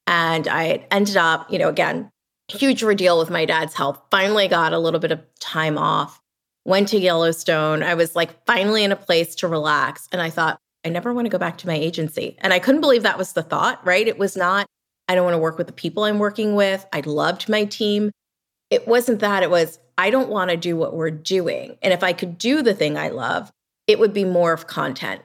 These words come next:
And content was always on the back burner for me. I had been very successful with my books.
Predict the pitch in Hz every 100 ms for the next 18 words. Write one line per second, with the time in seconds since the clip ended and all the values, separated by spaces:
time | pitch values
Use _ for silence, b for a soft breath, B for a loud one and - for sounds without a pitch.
0 | _ - 180 - 214 240 - 202 170 175
1 | 175 160 135 - - 196 208 214 - 240
2 | 240 262 - _ _ _ - 180 175 185
3 | 180 175 180 175 - - 226 - 214 208
4 | 208 185 185 180